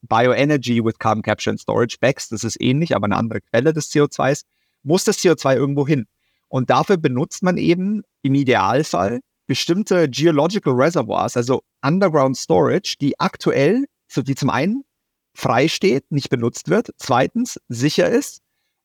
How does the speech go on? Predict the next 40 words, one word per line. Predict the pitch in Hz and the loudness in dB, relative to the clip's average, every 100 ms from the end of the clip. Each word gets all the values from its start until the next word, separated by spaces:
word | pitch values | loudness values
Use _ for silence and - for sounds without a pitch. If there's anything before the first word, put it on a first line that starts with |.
| _ | _
äh, | 156 | 0
und | 156 - 185 202 | 0 2 2 0
im | - 165 160 - | 2 2 2 -2
Idealfall, | 151 143 120 202 262 - 113 139 196 - | 2 4 4 2 -2 0 2 4 2 0
ähm, | 127 131 135 | -2 -2 0
die | 131 | 0
richtigen | 175 - 151 | 0 -2 0
Rahmenbedingungen | 113 120 202 143 120 113 113 | 0 0 -2 0 0 0 -2
schafft, | - 131 - | -2 -4 0
sodass | 131 135 | -2 -2
das | 143 | -6
C | - 156 | 0 2
O | 143 | 2
zwei | - 113 123 214 _ _ _ | 0 -2 0 -4 _ _ _
nicht | 151 208 | -4 0
nur | 269 233 226 | 2 2 2
gespeichert | 135 - - 254 226 113 | -4 -2 0 2 2 0
wird, | 113 156 _ _ | 0 0 _ _
sondern | - 156 214 175 | -2 2 2 2
wie | 175 | 2
in | 151 - | 2 -2
Island | 113 - 120 113 156 _ _ _ | -6 -2 -2 -2 -6 _ _ _
sich | 139 156 | -4 2
dann | 170 131 | 0 2
direkt | 160 226 262 - | 2 2 2 -4
wieder | 135 202 185 - | -2 2 2 2
an, | 143 196 220 | 0 0 -2
in | 139 | 0
dem | 143 175 | 2 2
Fall | 185 175 | 2 0
Basalt, | 123 120 117 117 202 - - _ _ _ - | 0 -2 0 2 2 0 -12 _ _ _ -4
Gestein | 135 - 139 185 202 202 _ | -2 0 0 0 -4 -8 _
bindet | 226 311 196 113 175 - _ _ _ | 2 4 2 2 0 -4 _ _ _
innerhalb | 139 131 117 | 2 2 2
von | 117 | 0
ein, | 117 120 | 0 0
zwei | 117 110 | 0 0
Jahren | 104 123 | 0 0
und | 147 135 | -2 0
dadurch | 123 147 185 | 2 2 0